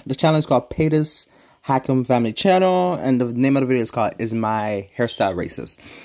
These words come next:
So y'all can go check it out. It's, and it's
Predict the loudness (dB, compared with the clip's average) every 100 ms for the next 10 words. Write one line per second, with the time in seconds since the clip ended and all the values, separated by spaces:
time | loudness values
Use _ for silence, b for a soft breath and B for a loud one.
0 | -10 0 0 0 -4 -2 0 2 2 2
1 | -4 _ -20 -14 -12 -14 -14 -10 -6 -4
2 | -6 -8 _ _ -4 -4